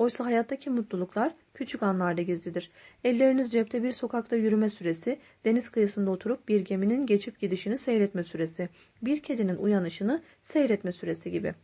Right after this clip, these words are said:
Konu sorularla derinleştirilmiştir ifadesine parçada yer verilmiş olduğunu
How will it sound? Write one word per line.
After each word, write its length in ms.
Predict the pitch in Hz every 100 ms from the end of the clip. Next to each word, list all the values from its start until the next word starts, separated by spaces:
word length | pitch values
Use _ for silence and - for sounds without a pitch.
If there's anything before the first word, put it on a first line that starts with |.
| _ - - - _
Konu 200 | 294 339
sorularla 580 | - 302 302 311 311 269
derinleştirilmiştir 1000 | 262 254 262 262 254 - 269 269 269 220
ifadesine 560 | 208 190 185 180 262
parçada 600 | 262 226 190 - 190 285 - - _
yer 240 | 294 285 202
verilmiş 380 | 185 180 190
olduğunu 480 | 247 208 190 214 320